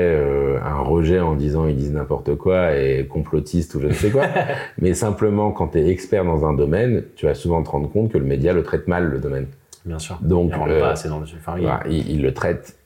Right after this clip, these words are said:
Speaker 1: euh, soit de travers, euh, soit mal,
Speaker 2: Survol.
Speaker 1: enfin, et surtout sur les sujets innovants,
Speaker 2: Ouais,
Speaker 1: ils
Speaker 2: bien
Speaker 1: vont
Speaker 2: sûr.
Speaker 1: traiter encore plus mal.
Speaker 2: Ouais.
Speaker 1: Donc, si tu veux, c'est le, voilà, les médias, euh, font un traitement médiatique qui est un monde quand même assez, euh,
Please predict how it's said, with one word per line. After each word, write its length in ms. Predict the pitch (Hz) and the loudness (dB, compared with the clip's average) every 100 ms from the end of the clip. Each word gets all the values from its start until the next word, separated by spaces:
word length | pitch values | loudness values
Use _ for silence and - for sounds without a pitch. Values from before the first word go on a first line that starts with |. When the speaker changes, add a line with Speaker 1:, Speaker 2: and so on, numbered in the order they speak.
| - - | -14 -10
Speaker 1:
euh, 280 | 107 120 135 | -8 -8 -8
soit 220 | - 95 | -2 -2
de 60 | |
travers, 560 | - 73 69 80 113 127 | 0 -2 2 4 4 2
euh, 100 | 73 | 2
soit 280 | 67 82 78 | 0 2 2
mal, 340 | 69 67 82 | 2 2 2
Speaker 2:
Survol. 380 | 95 64 80 80 | 2 0 0 0
Speaker 1:
enfin, 160 | 80 - | 2 2
et 80 | 82 | 2
surtout 400 | - 113 - 117 | 2 0 2 2
sur 120 | 95 | 2
les 120 | 80 | 2
sujets 320 | 87 80 76 | 2 2 2
innovants, 400 | 73 71 101 139 - | 2 2 2 0 -6
Speaker 2:
Ouais, 140 | 107 104 | -4 -2
Speaker 1:
ils 60 | |
Speaker 2:
bien 80 | 82 | 0
Speaker 1:
vont 40 | 78 | 0
Speaker 2:
sûr. 100 | 65 | 2
Speaker 1:
traiter 340 | 76 87 110 - | 2 4 2 0
encore 400 | 82 - 104 104 | -2 2 0 2
plus 140 | 107 | 2
mal. 220 | 107 101 | 2 2
Speaker 2:
Ouais. 80 | 80 - - - - - | -2 -6 -14 -14 -8 0
Speaker 1:
Donc, 260 | 90 95 | 2 4
si 100 | 92 | 2
tu 120 | 87 | 2
veux, 420 | 92 120 131 - - - - _ _ _ _ _ _ _ - | 4 4 4 0 -8 -16 -20 _ _ _ _ _ _ _ -10
c'est 260 | - 104 | 0 2
le, 100 | 95 | 4
voilà, 400 | 82 - - - - | 4 4 0 -2 -2
les 180 | 73 78 | 0 4
médias, 640 | 85 71 82 104 185 - - | 4 4 2 2 2 0 0
euh, 140 | 82 | -2
font 200 | 76 117 | 0 0
un 60 | 113 | 0
traitement 460 | - 80 - 82 | -2 -4 0 2
médiatique 800 | 107 87 78 78 - 101 151 - - - - | 4 4 4 2 2 0 0 -2 -20 -20 -16
qui 120 | - 82 | -2 0
est 40 | |
un 120 | 67 | 0
monde 360 | 69 95 120 76 - - | 2 2 2 -2 -8 -8
quand 120 | - 73 | -4 0
même 120 | 104 | 0
assez, 240 | 87 - | 0 0
euh, 560 | 76 69 - 78 73 | 0 0 -4 -6 -6